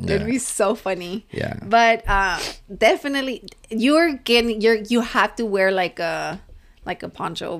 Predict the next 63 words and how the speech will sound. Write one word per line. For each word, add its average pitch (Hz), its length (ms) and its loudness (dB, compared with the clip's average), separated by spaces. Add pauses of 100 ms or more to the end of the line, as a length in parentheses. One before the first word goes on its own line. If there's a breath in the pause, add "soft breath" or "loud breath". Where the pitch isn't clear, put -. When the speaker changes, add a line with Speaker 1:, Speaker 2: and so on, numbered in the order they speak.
Speaker 1:
right? 185 360 -6
Because 180 440 -6 (560 loud breath)
Speaker 2:
Man, 104 140 2
Speaker 1:
you're 101 100 6
Speaker 2:
that 107 60 0
shit 196 100 0
Speaker 1:
gonna 214 180 4
Speaker 2:
sucked, 104 140 4
Speaker 1:
get 214 120 2
Speaker 2:
though. 107 200 6
Speaker 1:
wet. 156 380 2 (120)
Speaker 2:
I - 80 0
was, 127 260 0 (200)
I 101 100 0
was 123 160 4
next 131 240 0
to 127 200 6
a 107 40 2
little 110 200 4
boy, 95 280 4
remember? 113 540 0 (360 soft breath)
And - 60 -2
Speaker 1:
Oh, - 40 2
Speaker 2:
he 110 40 4
Speaker 1:
he 113 60 6
Speaker 2:
was 127 160 6
Speaker 1:
was 196 80 -2
Speaker 2:
sitting 123 220 4
on - 20 2
Speaker 1:
sitting 131 120 4
Speaker 2:
my 120 100 4
Speaker 1:
on 92 160 0
Speaker 2:
poncho 127 420 0
Speaker 1:
I 104 60 4
Speaker 2:
and 101 100 2
Speaker 1:
told 240 240 4 (100)
Speaker 2:
shit. - 20 0
Speaker 1:
you 302 100 2
to 294 100 0
tell 277 260 0
Speaker 2:
I 262 140 2
Speaker 1:
him 214 80 2
Speaker 2:
did 156 160 8
Speaker 1:
to 226 60 -2
Speaker 2:
tell 156 120 6
Speaker 1:
move. 127 100 4
Speaker 2:
him. 92 260 0
I 101 40 2
Speaker 1:
Yeah. - 120 2
Speaker 2:
did - 100 2
tell 117 120 2
him. 95 200 0
Ya 101 100 4
me 117 120 2
lo 117 180 0 (100)
se 104 160 -4
quitó, 117 380 0
pero 110 240 4
my 101 300 2
shit 160 360 -2
was 117 160 0
already, 123 320 2
like, 98 380 0